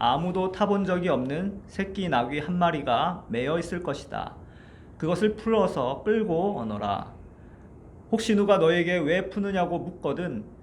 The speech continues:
주님께서 그것을 필요로 하십니다 하고 말하여라." 보내심을 받은 사람이 가서 보니 예수께서 그들에게 말씀하신 그대로였다. 그들이 나-, 새끼 나귀를 푸는데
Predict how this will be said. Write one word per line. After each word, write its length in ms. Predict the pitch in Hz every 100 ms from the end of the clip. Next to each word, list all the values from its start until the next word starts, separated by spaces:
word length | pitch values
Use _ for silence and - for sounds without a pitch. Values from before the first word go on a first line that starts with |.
| - - -
주님께서 500 | - 175 214 220 226
그것을 360 | 226 202 214 214
필요로 400 | - 208 196 190
하십니다 640 | 185 - 175 156 156 147 143
하고 640 | 147 127 131 170 180 110
말하여라." 760 | 107 123 151 156 101 98 92 - - - - - - - - -
보내심을 440 | 170 214 226 240
받은 260 | 214 208 214
사람이 380 | 208 185 180 180
가서 300 | 143 160 135
보니 460 | 131 180 139 98 - - - -
예수께서 540 | 147 170 208 208 220
그들에게 720 | 220 165 180 175 175 185 196 - - - - 113
말씀하신 880 | 135 165 - 185 170 - 175 196
그대로였다. 880 | - 147 180 208 147 - 98 73 - - - - - - - - -
그들이 320 | - 160 214 196
나-, 340 | 143 160 -
새끼 300 | - 226 226
나귀를 440 | 190 139 151 196 208
푸는데 680 | 208 208 165 120 127 196